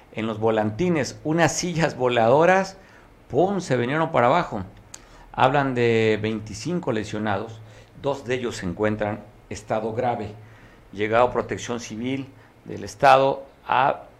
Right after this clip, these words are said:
verificar las condiciones de los juegos mecánicos. Se encuentran clausurados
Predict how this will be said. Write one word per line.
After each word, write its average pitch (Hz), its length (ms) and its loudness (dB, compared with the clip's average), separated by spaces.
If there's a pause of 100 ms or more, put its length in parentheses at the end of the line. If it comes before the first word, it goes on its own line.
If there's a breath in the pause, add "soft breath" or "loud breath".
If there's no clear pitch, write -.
(120)
verificar 123 600 -2
las 120 180 -6
condiciones 110 640 -6
de 98 80 -6
los 92 160 -6
juegos 117 320 -4
mecánicos. 110 640 -6
Se - 80 -12
encuentran 131 460 -6
clausurados 113 880 0